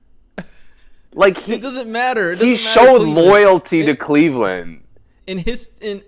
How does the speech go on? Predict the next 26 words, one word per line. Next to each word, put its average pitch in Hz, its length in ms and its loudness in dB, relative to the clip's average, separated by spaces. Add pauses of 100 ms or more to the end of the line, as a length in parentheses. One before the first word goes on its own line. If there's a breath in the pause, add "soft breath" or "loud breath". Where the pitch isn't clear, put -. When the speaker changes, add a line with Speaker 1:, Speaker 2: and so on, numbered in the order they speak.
Speaker 2:
all 220 320 -6
the 226 140 -12
N 214 140 -10
B 196 160 -14
A, 151 400 -8 (400)
is 175 140 -6
Z, 220 540 -12 (360)
<laughs> - 340 -14
look 214 220 -12
at 233 60 -14
everyone 240 320 -8
who's 202 160 -8
ever 202 200 -8
had 202 160 -6
their 180 140 -10
jerseys 156 420 -10
retired. 135 280 -6
Speaker 1:
No, 147 220 4
he's 160 180 -2
Speaker 2:
And 147 60 -10
Speaker 1:
not 185 180 2
Speaker 2:
you 180 40 2
Speaker 1:
a - 20 0 (100)
Speaker 2:
see 165 40 -12
Speaker 1:
traditionally 147 840 -4
deserving 123 960 -2